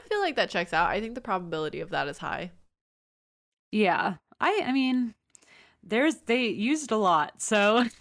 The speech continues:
Speaker 2: <laughs> I think it was, I'm not, I didn't get the exact number, but, like, it was a f-, fair amount. And a lot of them, well, we're gonna get into that in a second.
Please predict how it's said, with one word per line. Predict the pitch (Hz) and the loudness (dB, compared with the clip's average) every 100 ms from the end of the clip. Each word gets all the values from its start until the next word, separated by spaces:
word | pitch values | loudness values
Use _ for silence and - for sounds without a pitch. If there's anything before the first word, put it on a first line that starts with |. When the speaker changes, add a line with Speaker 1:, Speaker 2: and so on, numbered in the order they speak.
| - | 2
Speaker 2:
<laughs> | - - - - - - - | 2 0 -20 -20 -18 -20 -4
I | 226 | 2
think | 254 339 | 4 4
it | |
was, | 403 285 - | 4 2 0
I'm | 208 233 240 | 0 0 0
not, | 285 294 | 0 0
I | 214 | 0
didn't | 254 311 | 0 -2
get | 240 220 | -2 -2
the | 240 | 0
exact | 220 202 190 190 | 0 0 0 -2
number, | 160 180 214 | -4 0 0
but, | 202 175 | 0 0
like, | 175 170 - - _ _ _ | 0 0 -4 -14 _ _ _
it | 190 | -6
was | 190 | -4
a | 214 | -6
f-, | - - _ _ - - | -8 -18 _ _ -20 -20
fair | - - 175 156 | -20 -6 -4 -2
amount. | 147 - - - - - _ _ _ _ _ _ - | -4 -6 -8 -10 -14 -18 _ _ _ _ _ _ -6
And | 180 165 165 | -4 -4 -4
a | - | -4
lot | 170 160 | -2 -2
of | - | -4
them, | - - - 151 _ _ _ _ _ _ _ - | -10 -10 -12 -14 _ _ _ _ _ _ _ -4
well, | 190 165 | 0 0
we're | 170 165 | -2 -6
gonna | 160 | -8
get | - - | -12 -16
into | 170 | -12
that | - | -12
in | - | -12
a | - | -16
second. | - - | -16 -18